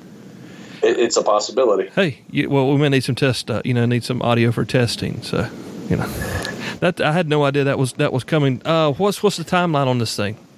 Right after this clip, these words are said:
Speaker 2: Twenty-four months?
Speaker 1: Uh,
Speaker 2: Forty-eight months?
Speaker 1: it, it's up in the air right now, um, and I have probably said about all I can say about it.
Speaker 2: I got you.
Speaker 1: Um,
Speaker 2: That's a great pun, by the
Speaker 1: V-,
Speaker 2: way, up
Speaker 1: V-,
Speaker 2: in the air.
Speaker 1: <laughs>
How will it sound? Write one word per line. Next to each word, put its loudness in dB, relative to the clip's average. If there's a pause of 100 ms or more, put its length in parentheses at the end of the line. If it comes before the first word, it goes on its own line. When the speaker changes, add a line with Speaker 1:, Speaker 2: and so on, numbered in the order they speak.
(240)
Speaker 2:
Twenty-four 2
months? 0
Speaker 1:
Uh, 2
Speaker 2:
Forty-eight 2
months? -6
Speaker 1:
it, 0 (480)
it's 0
up 0
in -4
the 2
air 4
right 2
now, 2 (180)
um, 0 (440)
and 2
I 2
have -2 (600)
probably 2
said -2
about 0
all 2
I 2
can -8
say 0 (200)
about 2
it. -2 (140)
Speaker 2:
I -8
got 2
you. 2
Speaker 1:
Um, -4
Speaker 2:
That's -8
a -6
great 0
pun, 0
by 0
the 2
Speaker 1:
V-, 2
Speaker 2:
way, 0
up 2
Speaker 1:
V-, 0
Speaker 2:
in 0
the 0
air. -4
Speaker 1:
<laughs> 0